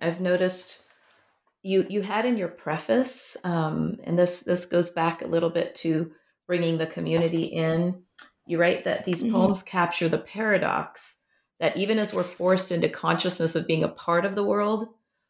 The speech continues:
Speaker 1: we're at the same t-, time forced to be apart. And so
Speaker 2: Yes.
Speaker 1: how, how does poetry help us deal with that paradox?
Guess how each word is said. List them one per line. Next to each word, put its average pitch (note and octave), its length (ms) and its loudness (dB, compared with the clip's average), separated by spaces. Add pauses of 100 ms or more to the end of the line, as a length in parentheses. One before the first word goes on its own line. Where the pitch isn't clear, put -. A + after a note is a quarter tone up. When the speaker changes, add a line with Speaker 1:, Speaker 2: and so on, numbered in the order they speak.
(200)
Speaker 1:
we're F3+ 120 4
at E3+ 140 2
the F3 60 0
same E3+ 280 0
t-, F3 120 0 (200)
time D#3+ 280 2
forced E3 420 2
to E3+ 60 -2
be E3 160 2
apart. - 760 -2 (800)
And E3+ 140 -2
so E3 180 2
Speaker 2:
Yes. A3 500 2
Speaker 1:
how, A#3 80 0
how C4 60 4
does B3 180 2 (140)
poetry A3 440 2
help E3+ 220 0
us D#3+ 160 0
deal F#3+ 320 0
with D#3+ 140 0
that - 180 -2
paradox? - 840 -2